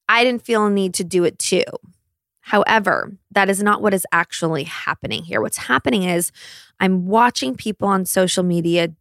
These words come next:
do certain things, show up for their kids in certain ways,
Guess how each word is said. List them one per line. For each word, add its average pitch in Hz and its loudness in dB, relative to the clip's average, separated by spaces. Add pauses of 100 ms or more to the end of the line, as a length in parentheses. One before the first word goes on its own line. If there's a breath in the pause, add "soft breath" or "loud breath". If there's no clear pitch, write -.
do 202 2
certain 175 -2
things, 165 -4
show - 2
up - -2
for 214 0
their 202 0
kids 175 -4
in 175 -2
certain 170 -4
ways, 165 0